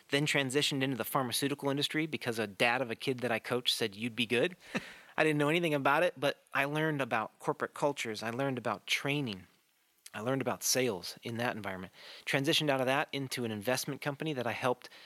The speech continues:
the founder build. And in there, I learned about entrepreneurialism and how to build a team and how to build structures and really the financial side of the investment world as well.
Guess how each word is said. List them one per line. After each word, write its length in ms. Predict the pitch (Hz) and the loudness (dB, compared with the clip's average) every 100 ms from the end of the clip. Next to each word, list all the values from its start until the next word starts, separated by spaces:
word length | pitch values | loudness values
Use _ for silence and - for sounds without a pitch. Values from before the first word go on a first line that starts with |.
| - | -10
the 80 | - | -6
founder 480 | - 123 120 123 123 | 0 2 2 0 -2
build. 460 | 101 117 120 147 143 - - - _ | 0 0 2 0 -4 -16 -20 -20 _
And 320 | 120 117 117 - | -2 0 -2 -4
in 180 | 123 123 | -2 0
there, 240 | 120 151 143 | 2 4 2
I 60 | |
learned 260 | 120 127 127 | 0 0 0
about 240 | 117 113 | 0 0
entrepreneurialism 1000 | 127 131 - 127 131 135 107 95 95 90 | 0 -4 -6 -2 2 2 0 -2 -6 -10
and 80 | 95 | -6
how 120 | - | -2
to 60 | 123 | 0
build 220 | 113 123 | 0 -2
a 40 | 113 | -2
team 440 | - 135 123 98 | -2 -2 -2 -4
and 100 | 92 | -6
how 160 | - 120 | -2 -2
to 60 | |
build 320 | 110 120 117 113 - | -2 -2 -2 -6 -12
structures 720 | - - 156 - - 113 101 123 | -6 0 0 0 -2 -2 -4 -4
and 140 | 113 | -2
really 240 | 127 151 | 0 2
the 160 | 117 110 | 0 -4
financial 560 | - 113 117 180 160 120 | -2 -2 0 0 0 -2
side 300 | - 107 101 | 0 -2 -2
of 80 | |
the 80 | 104 | -6
investment 400 | 104 110 - 107 | -4 -4 -4 -4
world 180 | 107 104 | -4 -4
as 100 | 98 | 0
well. 220 | 135 110 | 0 0